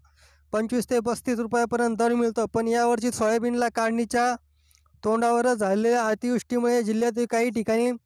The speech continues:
सोयाबीनचे नुकसान झाले, पण पावसापूर्वी सोयाबीनच्या काढणी तोंडावर नुकसान झाले,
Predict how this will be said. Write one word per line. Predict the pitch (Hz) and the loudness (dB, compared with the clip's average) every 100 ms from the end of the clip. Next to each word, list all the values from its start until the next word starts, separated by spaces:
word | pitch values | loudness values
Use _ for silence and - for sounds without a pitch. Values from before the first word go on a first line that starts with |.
| _ _ _ - | _ _ _ -6
सोयाबीनचे | 208 214 226 240 233 247 | 0 2 2 0 0 -2
नुकसान | 226 - 254 240 | -2 -2 -2 0
झाले, | 220 220 | 0 0
पण | 202 233 247 240 _ _ _ _ - | -2 -2 -4 -6 _ _ _ _ -4
पावसापूर्वी | 214 220 247 214 233 247 254 254 - - - - _ _ _ _ _ _ - - - _ _ _ _ _ _ _ _ _ _ _ _ - - - - _ _ _ _ _ _ _ _ _ _ _ _ _ _ | -2 0 -2 -2 -2 0 0 -2 -10 -20 -20 -20 _ _ _ _ _ _ -20 -20 -20 _ _ _ _ _ _ _ _ _ _ _ _ -20 -20 -20 -20 _ _ _ _ _ _ _ _ _ _ _ _ _ _
सोयाबीनच्या | - 202 226 240 233 240 | 0 2 2 2 0 0
काढणी | 226 233 233 | 0 0 0
तोंडावर | 240 240 233 | 0 0 0
नुकसान | 220 - 247 | -2 -2 -2
झाले, | 220 214 | 0 0